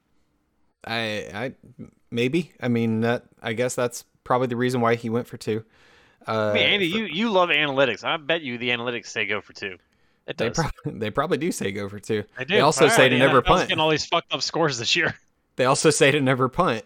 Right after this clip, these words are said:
Speaker 1: So, I, I don't know. I, the, the, the analytics are, are a starting point,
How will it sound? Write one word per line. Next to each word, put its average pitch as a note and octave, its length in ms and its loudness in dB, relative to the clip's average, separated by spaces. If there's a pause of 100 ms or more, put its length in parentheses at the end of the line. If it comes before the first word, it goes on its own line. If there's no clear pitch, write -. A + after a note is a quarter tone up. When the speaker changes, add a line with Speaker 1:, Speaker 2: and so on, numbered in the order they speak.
Speaker 1:
So, A2 400 -4 (440)
I, C#3 260 -10
I C#3+ 80 -6
don't C3+ 100 0
know. C3+ 180 2
I, B2+ 140 -2 (260)
the, D#3 180 8
the, D3 220 2
the C#3+ 140 4
analytics F3 500 4
are, G#2+ 220 4
are A2+ 100 0
a A2+ 60 -2
starting B2 400 2
point, A#2 340 -4